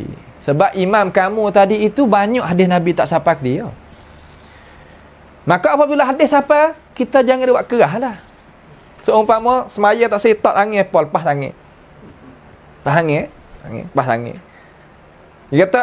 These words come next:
"Aku nak turut tu email aku." Cik pergi mari, tu email dia, tangan jadi uzur, tak boleh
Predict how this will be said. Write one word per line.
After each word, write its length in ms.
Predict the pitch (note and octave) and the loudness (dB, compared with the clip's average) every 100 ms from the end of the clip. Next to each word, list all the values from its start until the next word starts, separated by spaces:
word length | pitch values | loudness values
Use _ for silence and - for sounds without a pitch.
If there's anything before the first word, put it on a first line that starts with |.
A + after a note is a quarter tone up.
| - | 0
"Aku 80 | C#4+ | 0
nak 100 | C#4+ - | 0 2
turut 160 | C#4+ G#3 | 2 2
tu 80 | |
email 360 | C4 B3+ A#3+ G#3+ | 0 0 0 -2
aku." 160 | - E3 C#3 - - - - - - - - - - - | -4 -10 -12 -20 -20 -20 -20 -20 -20 -20 -20 -20 -20 0
Cik 160 | C#4 A#3 | 2 4
pergi 160 | B3+ | 4
mari, 240 | C4 C4+ D#4+ | 4 2 0
tu 80 | D#4 | 0
email 360 | B3+ C#4 C#4+ C#4 | 0 0 2 2
dia, 220 | C#4 D4 F#4 | 4 2 2
tangan 480 | F#4+ C#4 C#4+ D4+ F4+ | 2 0 0 -2 0
jadi 200 | F4 D#4+ C4+ | 2 2 2
uzur, 400 | C4 G#3 A3+ B3+ | 2 4 4 4
tak 80 | |
boleh 100 | C4 | 0